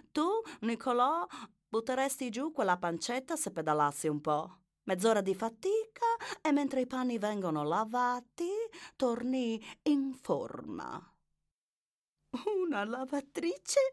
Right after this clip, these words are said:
a pedali?", mormora mamma. Ecco, le si è accesa un'altra lampadina sbagliata nella testa. "Nicolò, preparati,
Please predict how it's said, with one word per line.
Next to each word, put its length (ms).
a 200
pedali?", 840
mormora 640
mamma. 480
Ecco, 540
le 140
si 180
è 80
accesa 600
un'altra 460
lampadina 600
sbagliata 720
nella 380
testa. 680
"Nicolò, 800
preparati, 840